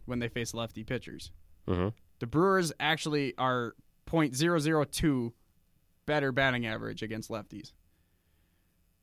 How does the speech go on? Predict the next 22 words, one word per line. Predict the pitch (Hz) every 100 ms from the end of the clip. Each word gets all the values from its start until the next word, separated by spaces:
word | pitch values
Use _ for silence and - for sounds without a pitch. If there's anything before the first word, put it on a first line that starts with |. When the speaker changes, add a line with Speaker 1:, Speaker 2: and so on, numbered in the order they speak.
| -
Speaker 1:
And | 135 135
that's | 135 123 - - - -
in | 135
huge | 127 - 220 233 -
thanks | 147 117 117
to | -
Christian | - 139 - 120
Yelich, | 117 - - - - -
who | - 135 127 - _
obviously | 143 156 143 139 139
a |
lefty-lefty | 117 139 - 165 156 165
matchup | 143 120 - 123 110
usually | 120 120 120
favors | 120 113 113
the |
pitcher. | 110 156 - 180 175 - - -
Christian | 156 147 135
Yelich | 139 139 -
has | 127
been | 120 120 117 113
dominating | 131 123 127 120 117 110 104